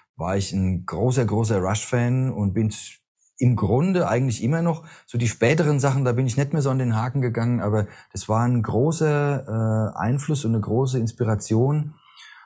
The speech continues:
Ähm, das hat mich schon interessiert. Ansonsten war ich sehr, sehr vielfältig aufgestellt. Also da war das stilistisch jetzt eher ein, ein, ein ziemlich breites Spektrum. Ähm, ansonsten,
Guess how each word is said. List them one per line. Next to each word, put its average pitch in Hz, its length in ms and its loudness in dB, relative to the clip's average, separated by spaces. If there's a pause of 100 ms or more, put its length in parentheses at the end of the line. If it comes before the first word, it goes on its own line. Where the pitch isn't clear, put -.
(240)
Ähm, 113 680 2 (320)
das 117 200 -2
hat 139 120 0
mich 131 140 0
schon 147 160 2
interessiert. 131 420 0
Ansonsten 117 540 0
war 98 160 2
ich 98 120 -2
sehr, 98 220 0
sehr 95 220 0
vielfältig 87 600 -2
aufgestellt. 78 600 -4
Also 82 160 0
da 80 260 0 (880)
war 87 180 0
das 87 180 -2
stilistisch - 800 -4
jetzt 85 160 -6
eher 82 220 -2
ein, 78 200 -2
ein, 82 160 -8 (140)
ein 92 100 -6
ziemlich 90 300 -2
breites 85 320 -2
Spektrum. 73 480 -8 (680)
Ähm, 92 560 0
ansonsten, 123 1300 0